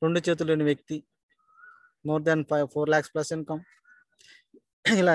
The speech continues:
ఎంతోమంది ఈ రోజున సక్సెస్ అయ్యారు. మరి మీరు కూడా రెడీ అయితే మరి ఏదైతే మన కంపెనీ చెప్పిన సిస్టాన్ని ఫాలో అవుతూ ఒక స్ట్రాంగ్ డ్రీమ్ బిల్డ్ చేసుకుని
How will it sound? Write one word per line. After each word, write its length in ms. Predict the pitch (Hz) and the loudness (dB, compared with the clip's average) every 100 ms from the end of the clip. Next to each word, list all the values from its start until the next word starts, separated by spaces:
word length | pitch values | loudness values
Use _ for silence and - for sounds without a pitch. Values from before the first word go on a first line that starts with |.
| 151 | 2
ఎంతోమంది 500 | 165 196 190 185 175 | 2 0 0 -2 -2
ఈ 20 | 160 | 0
రోజున 260 | 160 165 160 131 123 - | 0 -2 -4 -4 -6 -8
సక్సెస్ 280 | 143 - 165 | -8 -2 2
అయ్యారు. 260 | 139 117 - 135 | 4 2 -2 -6
మరి 140 | 139 135 143 | -4 -2 -2
మీరు 140 | 156 160 | 0 0
కూడా 120 | 147 143 | 0 0
రెడీ 160 | 147 156 | 2 2
అయితే 240 | 143 160 139 113 _ _ _ _ _ _ _ _ _ - | 2 2 0 -2 _ _ _ _ _ _ _ _ _ -12
మరి 140 | 135 131 120 143 | -8 -6 -4 0
ఏదైతే 280 | 147 156 156 156 | 2 2 0 -4
మన 100 | 147 147 | -4 -4
కంపెనీ 240 | 147 151 147 | -6 -6 -6
చెప్పిన 200 | 147 147 - | -6 -6 -8
సిస్టాన్ని 360 | 135 170 170 143 | -6 -4 -2 0
ఫాలో 200 | 147 147 | 2 2
అవుతూ 240 | 147 139 147 120 - 135 | 2 0 -2 -4 -8 -10
ఒక 80 | 139 | -10
స్ట్రాంగ్ 420 | - 156 170 190 175 - | -6 -2 -2 -4 -8 -4
డ్రీమ్ 200 | 170 160 | -4 0
బిల్డ్ 200 | 147 151 156 | 0 0 0
చేసుకుని 440 | 143 - 151 147 | -2 -6 -6 -4